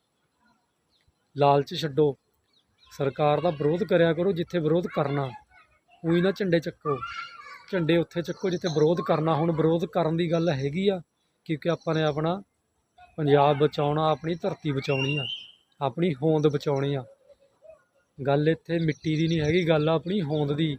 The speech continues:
ਜੇ ਆਪਣੀ ਹੋਂਦ ਖਤਮ ਹੋ ਗਈ ਤਾਂ ਆਪਾਂ ਸਾਰੇ ਹੀ ਖਤਮ ਆ। ਹੁਣ ਬਾਕੀ ਤੁਸੀਂ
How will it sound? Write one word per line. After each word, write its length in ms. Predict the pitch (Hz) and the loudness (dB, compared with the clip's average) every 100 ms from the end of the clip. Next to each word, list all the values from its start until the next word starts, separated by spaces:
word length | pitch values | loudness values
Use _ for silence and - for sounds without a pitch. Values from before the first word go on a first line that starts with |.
| - _ _ - | -10 _ _ -6
ਜੇ 140 | 135 | 0
ਆਪਣੀ 320 | 151 - 175 160 | 0 0 -2 -2
ਹੋਂਦ 340 | 131 143 151 | 0 0 -2
ਖਤਮ 280 | 156 156 165 | -4 -4 -2
ਹੋ 120 | 165 | 0
ਗਈ 120 | 160 | -2
ਤਾਂ 120 | 156 160 | -2 -4
ਆਪਾਂ 180 | - | -4
ਸਾਰੇ 240 | 143 139 160 | -2 0 0
ਹੀ 40 | |
ਖਤਮ 320 | 151 143 131 | 0 -6 -10
ਆ। 80 | 127 - _ _ _ - - - | -16 -18 _ _ _ -20 -20 -8
ਹੁਣ 120 | 143 | -4
ਬਾਕੀ 360 | 139 139 - 165 | -2 -2 -4 -6
ਤੁਸੀਂ 320 | 160 147 170 | -4 -4 -6